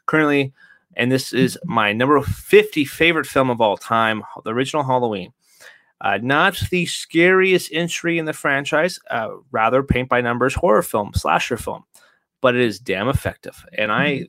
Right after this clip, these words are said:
really enjoy this one. The score from Carpenter, the whole premise of Mike Myers, it is really awesome. Laurie Strode, the Scream Queen herself, uh, Jamie Lee Curtis,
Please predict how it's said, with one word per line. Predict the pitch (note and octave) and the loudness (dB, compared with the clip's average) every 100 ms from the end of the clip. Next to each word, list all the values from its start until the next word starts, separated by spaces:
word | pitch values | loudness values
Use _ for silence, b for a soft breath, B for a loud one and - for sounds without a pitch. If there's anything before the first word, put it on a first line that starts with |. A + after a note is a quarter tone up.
| _ | _
really | A2 A#2+ D#3 E3 | -10 -2 0 0
enjoy | C#3 A#2 | 0 0
this | G#2 - | -2 -4
one. | F#2 | -12
The | F#2+ | -14
score | - - D3+ | -10 0 2
from | D3+ D#3 | 2 -2
Carpenter, | C3+ C#3 C3+ C3+ C3 B2+ B2+ b b b b | 0 2 2 2 4 2 0 b b b b
the | A2+ A2 | -10 -8
whole | A2 C#3+ C3+ B2+ | 0 2 2 0
premise | - C#3+ C#3+ C3+ - | -6 -4 -2 -4 -4
of | C3 C#3+ | -4 -6
Mike | C3 B2+ - | -2 -2 -2
Myers, | B2 A#2+ A#2 A2+ - | -2 0 -2 -4 -8
it | A2+ | -10
is | G2 B2 | -10 -4
really | C3 C#3+ | 2 4
awesome. | B2 A#2 - A#2 | 4 4 0 0
Laurie | B2+ C3 | 2 2
Strode, | - - B2+ B2 A#2 | 0 4 6 6 4
the | A#2+ | -4
Scream | - C#3 | -2 -2
Queen | C#3 C#3 B2+ | -2 -2 -2
herself, | A#2 - A2+ G#2+ F#2+ - F#2+ | -4 -4 0 0 -2 -8 -12
uh, | F#2 - | -10 -12
Jamie | - A#2 A2+ | -12 -8 -8
Lee | |
Curtis, | G2+ F#2+ F#2 E2+ | -6 -6 -6 -8